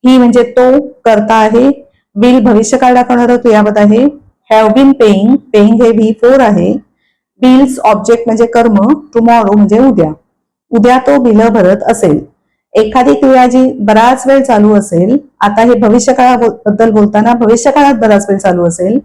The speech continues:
तेव्हा तो मुळात काळ असतो चालू पूर्ण भविष्यकाळ. इंग्लिशमध्ये आपण म्हणतो फ्युचर परफेक्ट कंटिन्युअस टेन्स.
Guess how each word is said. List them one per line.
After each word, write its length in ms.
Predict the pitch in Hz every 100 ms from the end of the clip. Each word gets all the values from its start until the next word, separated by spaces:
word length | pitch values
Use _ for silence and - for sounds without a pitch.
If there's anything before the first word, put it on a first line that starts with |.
| _ _ _ -
तेव्हा 240 | 214 240
तो 140 | 240 262
मुळात 280 | 240 220 220 226
काळ 160 | 214
असतो 560 | 202 202 - 240 311 _ -
चालू 260 | 208 208
पूर्ण 340 | 247 262 247 233
भविष्यकाळ. 640 | 220 196 202 185 170 190 294 _ _ _ _ -
इंग्लिशमध्ये 580 | 240 233 254 254 254
आपण 260 | 254 240 233
म्हणतो 340 | 220 208 233
फ्युचर 500 | 240 220 202 208 240
परफेक्ट 640 | 233 233 208 214 220 214 -
कंटिन्युअस 640 | 190 185 196 196 196 -
टेन्स. 480 | 175 175 254 -